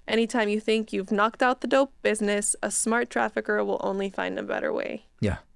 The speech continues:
Speaker 2: yeah. Are you
Speaker 1: Do you
Speaker 2: asking me
Speaker 1: think
Speaker 2: if I
Speaker 1: that's
Speaker 2: agree with that?
Speaker 1: accurate?
Speaker 2: Uh, to an extent, I do, actually. I, I, I don't think it's ever realistic. You know, you know, we, we have to, we have to,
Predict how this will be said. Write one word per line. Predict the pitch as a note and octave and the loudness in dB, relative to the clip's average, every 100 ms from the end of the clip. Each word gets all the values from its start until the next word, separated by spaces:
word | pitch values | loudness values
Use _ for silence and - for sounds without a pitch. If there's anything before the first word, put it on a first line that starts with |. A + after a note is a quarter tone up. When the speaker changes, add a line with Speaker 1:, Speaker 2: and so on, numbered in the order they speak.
| _ _ - | _ _ -2
Speaker 2:
yeah. | F#2+ D#2 - _ | 0 -2 -6 _
Are | G2+ | 4
you | |
Speaker 1:
Do | |
you | A#2+ | 4
Speaker 2:
asking | F3+ | 6
me | - | 6
Speaker 1:
think | - | 6
Speaker 2:
if | |
I | - | 6
Speaker 1:
that's | - B3+ | 6 4
Speaker 2:
agree | - | 4
with | G4+ | 2
that? | |
Speaker 1:
accurate? | G4+ - - - - - | 0 -6 -20 -20 -12 2
Speaker 2:
Uh, | C3+ C3+ B2 | 6 6 6
to | D#3+ | 4
an | D3+ | 2
extent, | - E3+ A#2 - | 2 2 2 0
I | A2 | 0
do, | G2+ G2 | 2 2
actually. | F2 E2+ G2 | 2 0 0
I, | - - E3 | 2 2 2
I, | |
I | G3+ | 4
don't | G#3+ | 4
think | D#3 B2+ | 2 2
it's | A#2+ | 2
ever | G#2+ | 2
realistic. | G2 F#2 F2+ F2 G2 - | 4 4 2 0 -2 0
You | |
know, | G#2+ G#2 | 2 4
you | |
know, | A#2 | 2
we, | A2+ C#3 | 2 2
we | D#3+ | 2
have | D3 C#3+ | 2 0
to, | B2 G2+ F2+ F2 | 2 4 4 2
we | G#2+ | 0
have | A2+ | 0
to, | A2 | 2